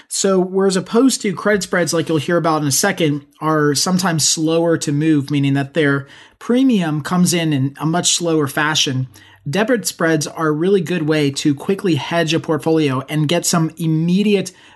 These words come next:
bearish exposure or immediate bullish exposure added to a basket of trades that you have. So for example, if we had a bunch of positions and we're getting a little bit too bearish, we need some bullish exposure,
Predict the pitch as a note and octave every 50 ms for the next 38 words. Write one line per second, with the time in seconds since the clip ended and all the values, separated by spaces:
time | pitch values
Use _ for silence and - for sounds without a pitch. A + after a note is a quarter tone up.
0 | _ _ C#3 C3 D3+ D#3 D#3+ D#3+ E3 D3+ - E3 C#3+ - - - D3 C#3 C#3 C3
1 | A#2+ A#2+ A#2+ B2+ - - E3 D#3+ D#3 - E3+ D#3+ D#3+ D#3+ E3 F3+ F#3 F#3+ F#3+ D#3
2 | C#3 D3+ D3+ D#3+ E3 D#3 - D#3+ C#3+ - - - D3+ C#3+ C#3+ B2+ B2+ C#3 C3+ C3
3 | - - - - _ _ - D3 D3+ E3 E3+ E3+ D#3+ C#3 C3 - - D3 C#3+ C#3
4 | C#3 C3+ - D3 C#3 B2+ C#3 C3 C#3 B2+ - - - C#3+ C3+ A#2+ - - D3 C3
5 | C3 B2+ C3 C3 B2 B2+ A#2+ C3 D3+ C3+ A#2+ A#2+ B2 - - D#3 D3 C#3 - D3+
6 | D3 D3 E3 D#3+ C#3+ D3 C#3 C3+ C3+ - D#3 D#3 D#3 D3 D#3 - - - - -
7 | - - - F3+ F3 E3+ D#3+ C#3+ E3+ E3 - F3+ D#3+ C#3 D3+ C#3+ D#3 D#3+ - -
8 | E3 D#3 D#3 C#3+ D3 C#3 C3+ C3+ C3+ C3 C#3+ D3+ D3+ C#3+ D3 D3 D#3 E3+ D#3+ F3
9 | E3 C#3+ - - E3 D3 C3 C#3+ C#3+ D3 D3+ D3+ D3 C#3+ - - - C#3 C3 C3+
10 | C#3 C#3+ D#3 E3+ D3 - E3+ D#3 C#3 D3 D3+ D#3 D3+ - D#3 C3+ - - G3 G3+
11 | G3+ F#3 C#3+ D3+ C#3+ C3+ C3+